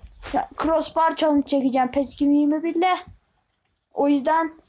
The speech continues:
kanalıma abone olup videolar katıp ve bildirimleri açabilirsiniz.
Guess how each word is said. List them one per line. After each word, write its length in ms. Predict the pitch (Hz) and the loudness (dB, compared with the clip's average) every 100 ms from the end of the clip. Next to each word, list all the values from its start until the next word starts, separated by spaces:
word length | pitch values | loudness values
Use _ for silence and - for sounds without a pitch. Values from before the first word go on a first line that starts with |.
| - _ | -20 _
kanalıma 520 | - 262 285 311 320 311 | -4 0 2 2 2 2
abone 240 | 311 320 | 2 2
olup 280 | 330 339 320 | 2 0 -2
videolar 480 | 285 320 311 311 320 | 0 2 2 0 -2
katıp 300 | 320 320 311 | -6 -4 -2
ve 200 | 285 294 | -2 0
bildirimleri 760 | 311 294 285 277 269 277 311 | -2 0 0 0 2 0 0
açabilirsiniz. 920 | - 277 277 269 277 - 262 330 - | -2 -2 -2 0 -2 0 0 -2 -6